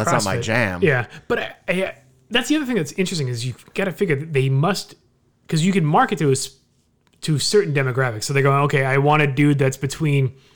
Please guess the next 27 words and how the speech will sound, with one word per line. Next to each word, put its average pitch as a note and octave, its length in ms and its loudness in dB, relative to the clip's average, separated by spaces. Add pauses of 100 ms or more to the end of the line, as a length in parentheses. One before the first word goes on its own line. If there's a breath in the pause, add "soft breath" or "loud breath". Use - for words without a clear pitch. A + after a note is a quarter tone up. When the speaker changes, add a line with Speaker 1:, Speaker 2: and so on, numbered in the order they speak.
(420 soft breath)
Speaker 2:
twenty-five C#3 580 -2
and A#2 100 -8
forty-five." C3 760 0
Speaker 1:
Well, F#3 120 2
and F#3 80 4
I E3+ 60 2
guarantee B2 600 0
that, E2 160 -6
like, E2+ 280 -4
Speaker 2:
Zip D#3 260 0
codes. C#3+ 400 4
Speaker 1:
they're A#2 100 2
listening. G2+ 840 -4 (340)
They're G#2 200 -2
right. G2+ 180 2
It F#2 120 -2
listens G#2+ 440 -2
and F#2+ 120 -8
pulls G2 260 -4
stuff. F#2 360 -2
And, F2 300 -8
like, C#3 100 0
Speaker 2:
Yeah. G#2+ 140 -10 (300)
Speaker 1:
I G#2+ 180 -2
talk G2+ 360 -2
about F#2+ 320 -4
other G2 500 -4